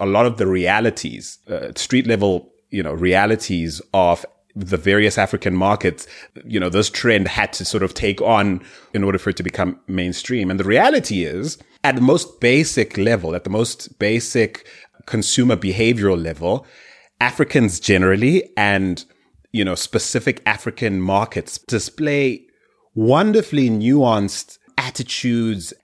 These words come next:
and habits, you know, around purchasing behavior, around how household purchasing decisions are made, around how companies, even in the sort of enterprise space, make, you know, buying decisions.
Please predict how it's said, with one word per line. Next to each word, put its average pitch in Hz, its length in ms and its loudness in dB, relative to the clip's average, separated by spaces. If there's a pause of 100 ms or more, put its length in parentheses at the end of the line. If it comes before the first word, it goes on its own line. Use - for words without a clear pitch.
and 95 200 0
habits, 101 640 -2
you 175 120 0
know, 110 160 2
around 120 280 2
purchasing 123 500 -2
behavior, 123 580 0
around 107 360 0
how 110 220 0
household 120 480 0
purchasing 120 420 -2
decisions 113 440 -2
are 98 60 0
made, 110 400 2
around 107 320 2
how 101 220 -2
companies, 117 760 -2
even 113 200 -2
in 107 80 0
the 98 60 0
sort - 160 -4
of - 120 -10
enterprise 113 480 0
space, 107 400 -2 (320)
make, 110 400 -2 (160)
you 107 100 0
know, 87 120 0
buying 107 460 2
decisions. 107 840 -2